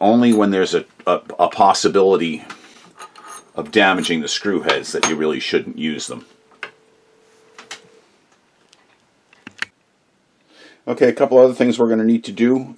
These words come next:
in preparation for, um, timing this. We have to make sure that this screw back here holds that linkage is loosened up, and we need to remove the feed dogs.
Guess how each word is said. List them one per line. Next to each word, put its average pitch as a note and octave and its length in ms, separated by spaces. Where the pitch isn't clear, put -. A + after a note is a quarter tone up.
in - 100
preparation A2 760
for, G2+ 680
um, F2+ 640
timing A2+ 400
this. G2 380
We G2+ 100
have A2 100
to G#2+ 80
make A2+ 240
sure A2+ 500
that - 180
this B2+ 180
screw A#2 360
back G2+ 260
here A2 480
holds G#2 320
that G2 220
linkage G#2 580
is F2+ 160
loosened G#2+ 400
up, F#2 400
and F#2+ 120
we G#2+ 80
need A#2+ 200
to B2 100
remove A#2 380
the - 60
feed A#2+ 340
dogs. D#2+ 560